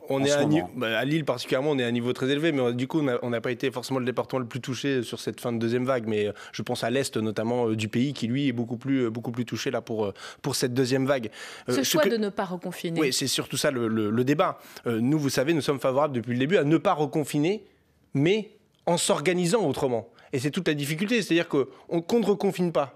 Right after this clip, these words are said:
Speaker 1: que ce ne soit pas un objectif de reconfiner. Tout le monde le partage. Euh, n'importe quel être humain qui a envie d'un peu de liberté se dit que oui, effectivement,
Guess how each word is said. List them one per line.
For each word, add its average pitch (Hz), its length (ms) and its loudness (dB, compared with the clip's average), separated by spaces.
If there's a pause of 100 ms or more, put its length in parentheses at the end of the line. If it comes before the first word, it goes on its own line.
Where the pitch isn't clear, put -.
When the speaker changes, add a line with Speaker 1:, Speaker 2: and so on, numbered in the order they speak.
(120)
Speaker 1:
que 165 100 2
ce 151 160 -2
ne 160 60 2
soit 180 180 2
pas 226 100 4
un 151 140 4
objectif 147 480 0
de 135 60 2
reconfiner. 131 580 2 (300)
Tout 175 100 2
le 190 60 4
monde 226 180 4
le 147 80 4
partage. 131 460 0 (100)
Euh, 113 160 0
n'importe 127 300 -4
quel 131 160 0
être 127 160 0
humain 151 240 2
qui 135 100 -2
a 123 40 2
envie 127 180 2
d'un 120 120 4
peu 127 120 -2
de 120 60 0
liberté 127 360 0
se - 100 -4
dit 160 160 0
que 147 80 -2
oui, 170 180 2
effectivement, 143 500 -2